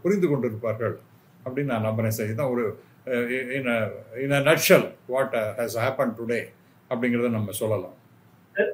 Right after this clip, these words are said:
Speaker 2: கடந்த காலம் ராகுல் காந்தியை பத்தின பாஜக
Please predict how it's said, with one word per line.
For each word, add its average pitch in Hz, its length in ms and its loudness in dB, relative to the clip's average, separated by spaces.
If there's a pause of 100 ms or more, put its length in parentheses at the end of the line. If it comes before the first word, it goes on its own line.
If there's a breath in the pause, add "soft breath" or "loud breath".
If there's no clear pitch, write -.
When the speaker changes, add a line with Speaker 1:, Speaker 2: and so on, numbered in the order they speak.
(160)
Speaker 2:
கடந்த 240 360 8
காலம் 233 440 8
ராகுல் 196 360 10
காந்தியை 180 360 6
பத்தின 170 500 0
பாஜக 175 440 8